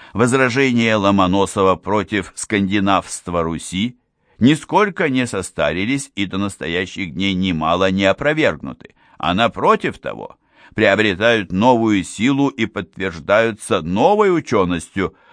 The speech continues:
в трудах господина Гидеонова, достоинством которой и ученые-норманисты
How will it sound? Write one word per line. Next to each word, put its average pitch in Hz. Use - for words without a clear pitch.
в -
трудах 123
господина 104
Гидеонова, 92
достоинством 175
которой 120
и 110
ученые-норманисты 170